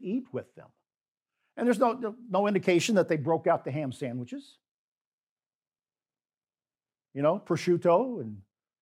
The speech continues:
you know, mixed it up with some good, good fresh pasta and fresh olive oil and, uh, you know, a nice loaf of good, good bread and a, uh, nice, washed it down with a nice Chianti. No, there's no, there's no,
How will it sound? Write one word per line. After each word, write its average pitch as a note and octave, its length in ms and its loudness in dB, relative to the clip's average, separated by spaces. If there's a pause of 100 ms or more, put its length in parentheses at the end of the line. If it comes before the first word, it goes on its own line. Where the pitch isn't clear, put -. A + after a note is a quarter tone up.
you C3+ 80 -10
know, C#3 100 -2
mixed E3 260 -4
it E3+ 60 2
up E3 60 0
with D3+ 100 -8
some C#3+ 180 -6
good, C#3+ 200 -4 (420)
good D#3+ 160 -2
fresh - 280 -4
pasta D#3 500 -4
and B2+ 300 -10 (380)
fresh D3+ 200 -4
olive D#3+ 320 0
oil F3 460 -2
and, A#2 280 -8
uh, A2+ 220 -12 (600)
you B2 100 -12
know, C3 160 -4
a C#3+ 200 -6
nice D3 260 -6
loaf D#3 240 2
of C3 100 -6 (220)
good, C#3 240 -4 (120)
good C#3 200 -6 (320)
bread D3 340 0
and A2+ 260 -4 (760)
a, A#2+ 280 -6
uh, A#2 220 -8
nice, C#3 320 -8
washed C#3+ 320 -8
it C#3+ 80 -16
down C#3+ 160 -4
with B2+ 100 -8
a C3 40 -6
nice C3+ 260 -8
Chianti. C#3+ 520 -10 (360)
No, G3 140 -4
there's A#2+ 160 -6
no, E3 160 -4
there's E3 180 -8
no, E3 260 -6